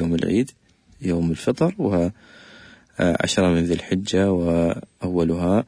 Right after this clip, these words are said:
أول المقيد يوم عرفة، إلى هذه هي الساعة التي نحن في آخرها، فالإنسان يكثر من التكبير، فالحرص على هذا أمر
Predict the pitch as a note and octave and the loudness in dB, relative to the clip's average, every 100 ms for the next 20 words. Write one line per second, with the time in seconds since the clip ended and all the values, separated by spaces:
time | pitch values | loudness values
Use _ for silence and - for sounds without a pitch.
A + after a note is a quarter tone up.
0 | - - - - _ A2+ G#2 F2+ F2 E2+ | -6 -20 -20 -20 _ 2 4 2 0 -4
1 | - F2+ F2 F2 E2+ F2 E2+ F2+ B2 C3+ | -2 0 0 0 0 0 2 2 2 2
2 | C#3+ G#2 F2 F2 D#2+ E2+ G2 E2+ - - | 0 2 0 -2 -4 -4 -2 -2 -2 0
3 | E2+ E2 - - - - E2+ - - - | 0 0 -4 -4 -2 -2 -2 0 -2 -2
4 | - A#2 C#3+ E3+ F#3 - - F#2 F2 - | -2 0 -2 -2 -2 -2 0 0 0 -2
5 | F2+ F2 E2+ E2+ E2+ G2 - E2+ - F2 | -4 -2 0 0 -2 -4 -6 -8 -4 -2
6 | F2+ G#2 - - - - - - - _ | 0 -2 -4 -18 -20 -20 -20 -20 -20 _
7 | - - F2+ F2 F2+ - - - - G2 | -8 0 2 2 0 -2 -4 -6 -2 -2
8 | - E2+ E2+ F2+ E2 F#2+ - E2+ E2+ | 0 -4 -2 -2 -4 -4 -4 -2 0